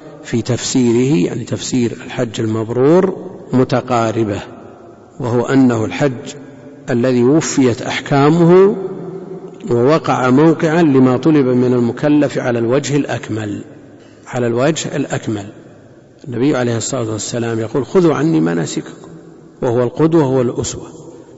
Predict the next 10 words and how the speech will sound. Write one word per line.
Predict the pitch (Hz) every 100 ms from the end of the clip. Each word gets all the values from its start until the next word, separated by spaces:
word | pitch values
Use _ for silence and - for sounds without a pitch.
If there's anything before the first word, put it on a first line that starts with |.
| -
تجد | - 165 151 143 - -
بعض | 143 190 175
طلاب | 143 160 139 135 160 156
العلم، | 139 131 123 127 165 - - - - - - -
مع | 123 127
الأسف، | - 131 160 135 -
بعض | 139 143 135
العامة | 117 165 165 151 190 202
أحرص | - 180 - 175
منهم | 190 160 123 98